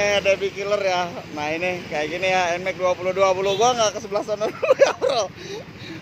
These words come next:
Oke, Bro, kayak gini ya keadaannya. Warnanya satu, sama-sama hitam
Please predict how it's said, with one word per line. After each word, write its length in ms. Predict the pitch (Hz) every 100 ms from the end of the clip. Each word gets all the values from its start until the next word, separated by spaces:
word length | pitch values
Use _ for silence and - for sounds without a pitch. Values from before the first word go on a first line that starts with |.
| - - 170
Oke, 160 | - 180
Bro, 400 | 175 190 202 208
kayak 240 | 175 165
gini 160 | 165 170
ya 160 | 180
keadaannya. 840 | 156 143 151 151 170 190 202 208 196
Warnanya 480 | 170 156 156 165 185
satu, 640 | 175 160 156 208 214 214
sama-sama 480 | 202 180 180 196 208
hitam 240 | 208 196